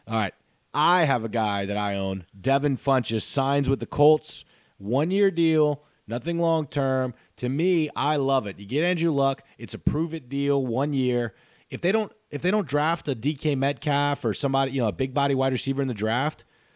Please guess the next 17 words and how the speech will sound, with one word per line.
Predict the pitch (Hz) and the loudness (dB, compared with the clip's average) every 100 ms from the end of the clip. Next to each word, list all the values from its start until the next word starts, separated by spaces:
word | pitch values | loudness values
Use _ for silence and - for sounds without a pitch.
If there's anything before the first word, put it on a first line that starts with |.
| _ _ | _ _
I | 151 | -2
think | 175 226 180 | 0 0 0
he | |
can | 175 147 | -2 0
not | 147 | 0
only | 147 | 0
produce | - 135 123 | -2 -2 -4
this | 120 147 | -4 -2
year, | 180 | -2
but | 131 120 | -2 -4
they | 185 | -2
may | 160 131 | 0 0
actually | 120 - 113 | -2 -4 -2
try | 127 | -2
to | 113 104 | -2 -4
extend | 113 104 - 135 127 | -10 -10 -4 -2 0
him, | 123 | -2